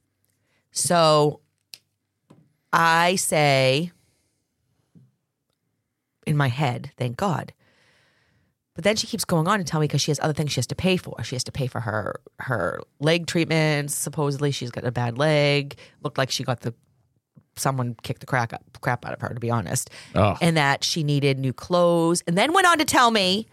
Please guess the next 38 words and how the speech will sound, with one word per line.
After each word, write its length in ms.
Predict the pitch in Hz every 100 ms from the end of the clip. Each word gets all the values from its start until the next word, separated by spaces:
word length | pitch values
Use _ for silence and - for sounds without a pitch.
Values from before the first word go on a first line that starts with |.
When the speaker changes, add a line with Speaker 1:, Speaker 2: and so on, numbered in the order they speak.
| - -
Speaker 1:
the 120 | 185
reason 260 | 233 339 320
she 140 | -
needed 240 | 233 233 202
new 80 |
clothes 580 | 180 - 247 180 135 -
was 160 | - 160
because 560 | 165 - 147 135 - -
she 180 | - -
said, 300 | - 131 143 _ _
"This, 180 | 139 120
guys, 440 | - 113 - - - - _
my 120 | - 185
husband, 380 | 262 220 185 170
well, 100 | 160
he's 140 | 160
not 160 | 170 127
really 180 | 175
my 80 | 165
husband, 380 | 151 147 143 131
but 100 | 131
I 60 | 131
call 160 | 156
him 60 | 131
my 60 |
husband 280 | 139 135 120
'cause 80 | 127
we've 100 | 123
been 220 | 135 123
together 280 | - 127 123
for 120 | 131
years. 360 | 123 131 147 - - - -
Well, 140 | 202
I 80 | 208
tried 220 | 220 233
to 60 | 214
stab 380 | - 180 165 151
him. 320 | 113 98